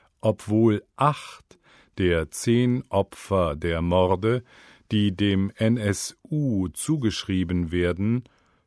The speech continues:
türkischer Abstammung waren. Dies war von türkischen Organisationen, Journalistenverbänden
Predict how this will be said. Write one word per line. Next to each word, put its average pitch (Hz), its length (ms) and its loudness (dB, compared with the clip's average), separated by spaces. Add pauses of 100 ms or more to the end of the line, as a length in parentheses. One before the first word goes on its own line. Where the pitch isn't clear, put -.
(160)
türkischer 123 840 2
Abstammung 85 1000 -2
waren. 73 600 -4 (2250)
Dies 143 440 -4
war 107 280 2
von 98 400 0
türkischen 120 760 0
Organisationen, 98 1800 0 (160)
Journalistenverbänden 110 1800 0